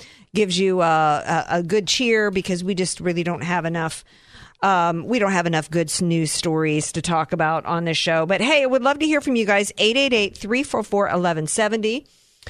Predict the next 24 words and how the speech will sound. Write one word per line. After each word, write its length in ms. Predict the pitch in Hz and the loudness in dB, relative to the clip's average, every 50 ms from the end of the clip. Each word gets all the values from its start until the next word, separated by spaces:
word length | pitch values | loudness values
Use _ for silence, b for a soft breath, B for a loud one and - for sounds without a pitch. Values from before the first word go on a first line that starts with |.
| 202 196 - | -14 -4 0
Uh, 140 | 180 190 185 | 0 2 2
we 160 | 185 185 170 | 2 2 2
are 100 | 165 214 | 2 2
streaming 340 | 226 - 202 185 175 165 165 | 0 -2 -2 -2 0 0 0
live 200 | 165 156 156 151 | 0 0 0 0
right 180 | 160 156 143 | 0 0 0
now 320 | 147 156 156 151 151 151 156 | -2 -2 0 0 0 -2 -2
on, 460 | - - 165 160 156 151 151 151 151 | -2 -2 0 0 0 -2 -2 -4 -2
uh, 240 | 151 151 151 151 156 | -2 0 0 -2 -2
the 260 | 156 156 170 - - | -4 -4 -6 -4 -4
Answer 300 | 160 170 170 151 - 160 | -6 -4 -4 -4 -6 -6
San 280 | 139 - - 160 147 147 | -6 -6 -4 -4 -4 -4
Diego 440 | 151 147 160 190 240 240 220 175 151 | -4 -2 0 0 0 0 0 -2 -2
Facebook 540 | - - 156 151 143 - - 160 147 - - | -2 -2 -2 -2 -2 -4 -4 -6 -6 -4 -4
page. 480 | - 156 147 143 151 175 175 - - B B B B B B B B B | -4 -2 -2 -2 -2 -4 -4 -6 -10 B B B B B B B B B
Um, 240 | - 233 247 247 247 | 0 2 2 2 2
speaking 400 | 247 - - 381 403 381 453 427 | 0 0 0 0 2 2 4 2
of 100 | 339 240 | 2 2
Facebook, 600 | - 240 208 202 185 - - - 190 190 220 233 - - | 2 2 0 2 0 -2 0 0 2 2 0 0 -2 0
I'm, 240 | 214 240 262 262 220 - | 2 2 2 0 -2 -2
I 160 | - 226 269 | 0 0 0
said 260 | 285 - - 330 339 349 | 0 0 0 0 0 2
last 320 | 311 285 285 285 - - | 2 2 0 0 -2 -2
night 320 | 254 226 180 139 123 - | 0 0 0 0 -2 -6